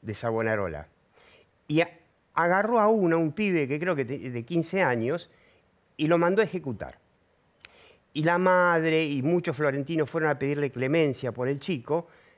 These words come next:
y Savonarola, contradiciendo sus principios, lo mandó a ejecutar igual. Era la forma de limpiar a los opositores de aquel entonces, ¿no?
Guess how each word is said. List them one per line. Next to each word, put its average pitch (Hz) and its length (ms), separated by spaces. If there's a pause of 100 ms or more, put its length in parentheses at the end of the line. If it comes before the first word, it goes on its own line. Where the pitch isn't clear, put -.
(800)
y 208 100
Savonarola, 220 720
contradiciendo 120 840
sus 254 180
principios, 170 1000 (960)
lo 220 100
mandó 127 240
a 123 40
ejecutar 92 500
igual. 90 280
Era 214 140
la 101 120
forma 101 380
de 80 120
limpiar 85 580 (220)
a 90 100
los 87 160
opositores 90 540
de 113 80
aquel - 200
entonces, 73 580
¿no? 127 160